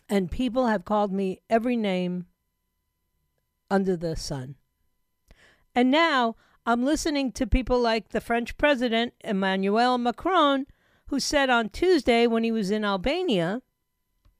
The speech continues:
because, of course, he had a teacher in France killed, there were the two, uh, Swedish football fans in Belgium that were killed.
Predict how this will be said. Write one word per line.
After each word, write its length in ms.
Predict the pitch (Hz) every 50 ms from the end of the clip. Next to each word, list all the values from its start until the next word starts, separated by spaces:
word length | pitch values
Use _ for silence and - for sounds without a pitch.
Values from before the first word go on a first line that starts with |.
| _ -
because, 280 | 196 208 - 208 185
of 120 | 202 180 -
course, 200 | 247 208 190 - - _ _ _
he 240 | - - 233 294 294
had 400 | 277 262 226 196 196 202 185 - - _ _ _ -
a 100 | 202 190
teacher 380 | - - 269 233 - 240 240
in 120 | 214 185 160
France 500 | - - 208 202 208 233 254 240 - -
killed, 480 | - - 254 233 233 240 247 254 - - _ _ _ _ _ _
there 120 | - 202
were 80 | 190 190
the 140 | 175 175 185
two, 420 | - - 285 285 269 269 254 226 - _ _ _ _ _ _
uh, 320 | - 202 202 196 196 202 - - 294 302
Swedish 520 | - - - 240 247 262 233 240 185 -
football 480 | - - - 302 311 - - 262 254 240
fans 480 | - - 247 240 233 240 240 240 196 -
in 160 | 202 180 170
Belgium 560 | 139 202 214 247 285 269 233 285 285 285 285
that 140 | 277 277 -
were 120 | 269 254
killed. 540 | - - 277 277 269 269 269 262 262 - -